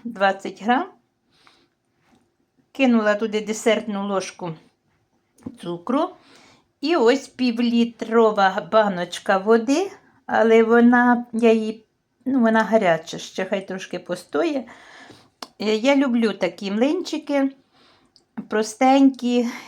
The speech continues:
це такі на святвечір роблю, а буває просто так роблю. І ще з цього тіста можна зробити таких бубликів, е, в пудрі, на олійці пожарити і в пудру тоді. Але я захотіла просто млинчиків.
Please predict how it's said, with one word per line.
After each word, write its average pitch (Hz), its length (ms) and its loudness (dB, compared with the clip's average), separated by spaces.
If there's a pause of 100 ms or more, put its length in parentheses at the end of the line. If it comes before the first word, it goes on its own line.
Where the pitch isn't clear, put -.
(200)
це 240 60 -4
такі 240 340 -2
на 226 180 2
святвечір 226 840 0
роблю, 196 460 -4
а 247 100 4
буває 349 380 2
просто 220 380 -4
так 196 300 -4
роблю. 180 400 -8 (1080)
І 196 120 -8
ще 269 260 0
з 262 100 -6
цього 208 220 0
тіста 240 440 -4
можна 208 380 -4
зробити 185 540 -6
таких 185 400 -12
бубликів, 214 880 -8
е, 180 380 -4
в 185 160 -16
пудрі, 190 600 -8 (100)
на 208 220 -4
олійці 196 460 -8
пожарити 175 720 -4
і 165 260 -8
в 170 80 -14
пудру 175 460 -12
тоді. 175 420 -12 (1000)
Але 240 240 2
я 285 260 0
захотіла 220 600 -2
просто 247 580 -2
млинчиків. 185 800 -6